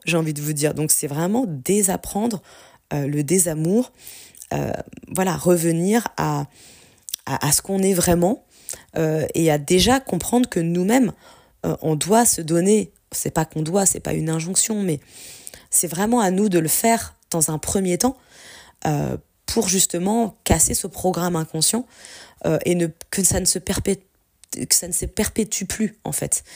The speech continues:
Euh, d'où le fait, comme je vous dis, de, enfin, voilà, de, avec les enfants, euh, justement sortir de cet amour conditionné.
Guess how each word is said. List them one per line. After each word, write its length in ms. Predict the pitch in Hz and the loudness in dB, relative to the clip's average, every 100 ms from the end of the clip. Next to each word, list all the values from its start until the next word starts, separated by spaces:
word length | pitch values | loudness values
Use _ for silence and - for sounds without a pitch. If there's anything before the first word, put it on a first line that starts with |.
| - - - - | -16 -14 -14 -8
Euh, 140 | - 98 | -6 -4
d'où 240 | 156 208 | -2 0
le 100 | 185 | 2
fait, 280 | 165 208 214 | 2 0 0
comme 200 | - 170 | 0 -2
je 60 | 151 | -2
vous 100 | 156 | -4
dis, 240 | 160 202 | -2 -2
de, 240 | 170 151 143 | -2 -2 -4
enfin, 260 | - 143 | -4 -4
voilà, 300 | 143 175 - | 0 0 -2
de, 320 | 151 143 139 - | -6 -6 -4 -2
avec 300 | 151 151 - | -2 -2 0
les 160 | 147 | 0
enfants, 460 | 143 - 190 196 175 | 0 0 0 0 -2
euh, 40 | - - - - - | -4 -14 -20 -10 -2
justement 360 | - 196 185 | 0 2 0
sortir 420 | 175 226 - 240 | 0 0 -2 -2
de 60 | 202 | 0
cet 240 | - 180 | 0 0
amour 380 | 165 190 - - | -4 -2 -4 -8
conditionné. 720 | - 208 185 180 - 185 208 | -4 -2 2 0 0 -4 -6